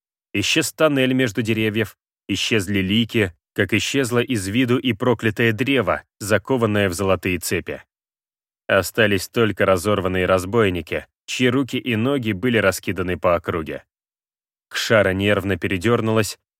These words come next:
моча потекла по ее ноге, и воровка рухнула без сознания.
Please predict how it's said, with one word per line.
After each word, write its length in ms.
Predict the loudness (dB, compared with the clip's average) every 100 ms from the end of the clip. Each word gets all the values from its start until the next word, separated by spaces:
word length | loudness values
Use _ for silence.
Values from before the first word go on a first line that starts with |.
| _
моча 480 | -2 -2 2 2 4
потекла 500 | 0 -4 -4 0 0
по 120 | 0
ее 220 | 0 0
ноге, 460 | 0 -2 0 -2 -2 _ _ _
и 80 | -2
воровка 480 | 2 2 2 2 0
рухнула 440 | 2 0 -2 -2
без 180 | -2 -4
сознания. 640 | -2 -2 -2 -4 -4 -10